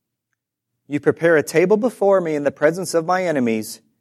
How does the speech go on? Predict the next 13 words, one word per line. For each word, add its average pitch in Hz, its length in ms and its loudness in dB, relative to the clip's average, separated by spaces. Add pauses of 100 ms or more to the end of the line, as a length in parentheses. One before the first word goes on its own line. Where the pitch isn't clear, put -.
(360)
You 139 180 0
have 143 120 4
anointed 143 500 0
my 120 180 -2
head 123 360 -2
with 104 140 -8
oil. 104 520 0
My 123 200 -8
cup - 420 -6
overflows." 101 960 -4 (1500)
Christians 202 420 0
have 156 220 2
enemies, 113 580 -2